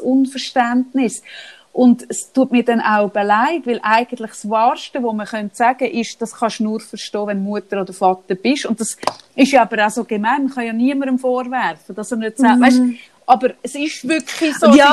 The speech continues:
Speaker 1: ist
Speaker 2: und es
Speaker 1: wahnsinnig
Speaker 2: macht auch die Leute damit
Speaker 1: Ja.
Speaker 2: verrückt, die kein
Speaker 1: Ja,
Speaker 2: Kind
Speaker 1: es macht
Speaker 2: haben.
Speaker 1: sie
Speaker 2: Ich
Speaker 1: verrückt, ich
Speaker 2: verstehe es
Speaker 1: verstehe es
Speaker 2: auch.
Speaker 1: auch. Aber gleichzeitig, du kannst die Art von emotionaler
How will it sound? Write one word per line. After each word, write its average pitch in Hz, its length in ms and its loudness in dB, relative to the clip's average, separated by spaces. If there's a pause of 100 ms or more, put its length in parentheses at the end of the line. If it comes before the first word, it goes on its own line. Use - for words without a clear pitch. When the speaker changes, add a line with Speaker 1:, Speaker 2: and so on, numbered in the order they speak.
Speaker 1:
ist 330 80 4
Speaker 2:
und 302 140 4
es 277 80 6
Speaker 1:
wahnsinnig 277 500 6
Speaker 2:
macht 269 180 4
auch - 60 -20
die 277 320 0
Leute 302 160 -6
damit 277 260 2
Speaker 1:
Ja. 392 140 0
Speaker 2:
verrückt, 480 580 -2
die 262 120 -6
kein 254 140 -14
Speaker 1:
Ja, 370 220 6
Speaker 2:
Kind 494 200 -2
Speaker 1:
es 254 120 -12
macht 277 140 -4
Speaker 2:
haben. 175 120 -10
Speaker 1:
sie 339 100 -6
Speaker 2:
Ich 285 60 -8
Speaker 1:
verrückt, 320 140 -8
ich 381 160 -6
Speaker 2:
verstehe 247 320 -2
es 320 100 -6
Speaker 1:
verstehe 339 280 0
es 381 140 -6
Speaker 2:
auch. 349 260 -4
Speaker 1:
auch. 220 100 -8
Aber 247 180 -6
gleichzeitig, 285 760 -10 (360)
du 277 120 -2
kannst 269 680 0 (240)
die 269 120 0
Art 254 600 -2
von - 280 -12
emotionaler 247 1080 -4